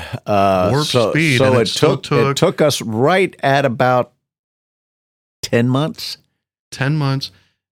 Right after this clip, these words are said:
Speaker 2: But when did they start working on a vaccine?
Speaker 1: Well, we think, based on our research, that the vaccine was just about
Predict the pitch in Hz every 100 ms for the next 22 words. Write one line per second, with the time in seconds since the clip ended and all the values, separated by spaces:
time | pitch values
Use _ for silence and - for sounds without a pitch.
0 | _ - 147 127 151 165 165 151 143 123
1 | - 143 113 101 95 120 143 113 95 87
2 | 85 85 - - - _ _ _ _ _
3 | _ _ _ - 101 92 90 101 302 -
4 | 76 53 57 - 76 - - 73 85 -
5 | 67 - 65 62 - - - - 131 -
6 | 107 - 67 65 - 95 - 78 71 87
7 | 92 -